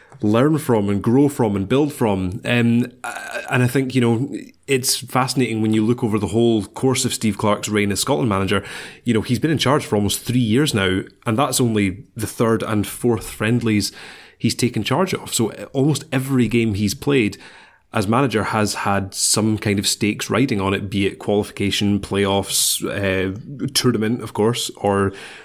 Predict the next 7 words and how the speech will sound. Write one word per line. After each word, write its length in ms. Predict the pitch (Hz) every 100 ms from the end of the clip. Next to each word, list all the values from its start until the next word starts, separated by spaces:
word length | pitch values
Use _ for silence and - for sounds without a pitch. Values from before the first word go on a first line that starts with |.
| - -
or 140 | 117
Nations 340 | 113 113 127 135
League. 340 | 196 104 - -
And 380 | 147 156 143 - - - _ _ _ _ _
I, 440 | - - - - -
I 80 | -
think 320 | - 196 147